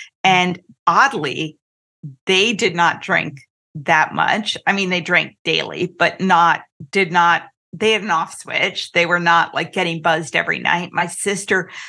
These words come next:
doesn't drink a ton, um, but she's a member of a wine club. You know, it's, it's coming, two bottles coming to her house every month. And,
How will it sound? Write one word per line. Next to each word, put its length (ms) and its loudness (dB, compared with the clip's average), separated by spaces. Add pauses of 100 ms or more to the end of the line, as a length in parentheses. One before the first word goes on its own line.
(580)
doesn't 420 0
drink 280 -4
a 100 -6
ton, 500 -2 (180)
um, 520 2 (600)
but 280 4 (220)
she's 360 -4
a 80 -6
member 260 0
of 100 -4
a 40 -6
wine 260 -2
club. 400 0 (160)
You 160 0
know, 300 0
it's, 400 -2 (120)
it's 240 -2
coming, 340 -2
two 200 -4
bottles 400 4
coming 280 2
to 80 -6
her 80 -4
house 420 -4
every 400 -2 (420)
month. 480 0 (240)
And, 420 0